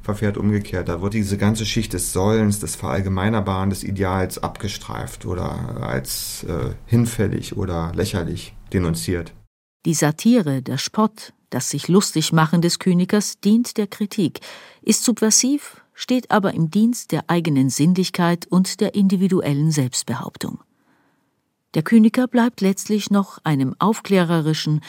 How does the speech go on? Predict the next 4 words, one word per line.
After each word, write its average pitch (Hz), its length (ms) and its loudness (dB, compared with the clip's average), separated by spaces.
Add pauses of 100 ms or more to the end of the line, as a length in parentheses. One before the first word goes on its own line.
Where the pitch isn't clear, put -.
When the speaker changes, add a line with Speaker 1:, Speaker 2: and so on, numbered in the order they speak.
(240)
Speaker 2:
radikal 196 680 2
anarchischen 156 840 0
Freiheitsideal 123 1080 -4
verbunden. - 580 -8